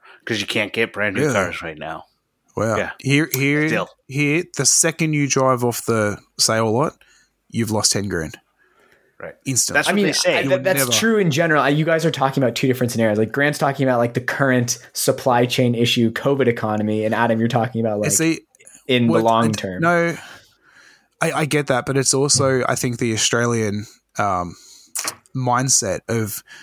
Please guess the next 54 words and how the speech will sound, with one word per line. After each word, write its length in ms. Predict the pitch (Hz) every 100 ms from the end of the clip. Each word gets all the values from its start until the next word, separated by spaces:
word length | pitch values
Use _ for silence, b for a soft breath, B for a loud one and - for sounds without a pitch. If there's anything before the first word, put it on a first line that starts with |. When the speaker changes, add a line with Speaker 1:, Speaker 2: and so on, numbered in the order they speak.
| B B
Speaker 2:
you 280 | - 131 156
don't, 320 | 147 135 120 123 -
you 140 | 139
didn't, 260 | 147 135 110 113 -
you, 140 | 120 - _ _ _ _ _ _ _
this 160 | - 151
car's 320 | - 160 143
not 160 | 139 120
brand 240 | 120 113
new. 220 | 117 110
I'm 140 | 101 113
not 140 | 113
paying 220 | - 110 101
you 100 | 87
full 200 | 104 87
price. 420 | 87 82 - - b b b b b b _ - - -
Like, 200 | 95 -
Speaker 1:
No, 80 |
that 40 | 165
Speaker 2:
instantly, 340 | 143 156 -
Speaker 1:
is, 60 | -
Speaker 2:
everyone's 200 | 120 113 151
Speaker 1:
that 100 | 175
is 80 | -
Speaker 2:
just 180 | -
like, 160 | - 127
"There's 140 | 180
no 80 | 180
way 20 |
Speaker 1:
a 0 |
hundred 40 | 139 123
percent 160 | 120 160
Speaker 2:
everyone 60 | 123
Speaker 1:
what 80 | 143
it 40 | 123
Speaker 2:
blah, 40 | 131
blah, 60 |
Speaker 1:
was 160 | 165 -
Speaker 2:
blah." 60 | -
Speaker 1:
two 160 | 151
years 320 | 139 135 113
ago. 280 | 101 87 76 - _ b b b b b b b
And 220 | 131 117 117
now 280 | 123 127 127
Speaker 2:
Yeah. 80 | 107
Speaker 1:
it's 180 | 101 98
not. 300 | 104 85 - _
It's 180 | - -
crazy. 520 | - 117 101 - 85 82
Now 200 | 110 113
car 240 | - 123
prices 440 | 117 127 - 131 120
are 80 |
stupid. 460 | 107 - 98 - -